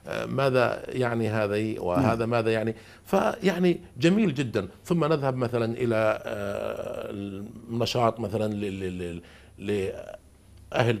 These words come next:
Speaker 1: تونس أو لأهل السودان. فهذه كلها حقيقة،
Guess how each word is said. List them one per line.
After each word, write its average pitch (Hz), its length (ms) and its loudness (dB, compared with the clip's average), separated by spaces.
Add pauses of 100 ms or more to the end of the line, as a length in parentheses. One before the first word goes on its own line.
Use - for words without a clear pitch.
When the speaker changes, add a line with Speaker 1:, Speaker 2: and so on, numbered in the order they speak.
Speaker 1:
تونس 147 440 0
أو 104 340 -2
لأهل 104 480 -4
السودان. 139 640 2 (460)
فهذه 214 480 2
كلها 185 460 2
حقيقة، 123 720 0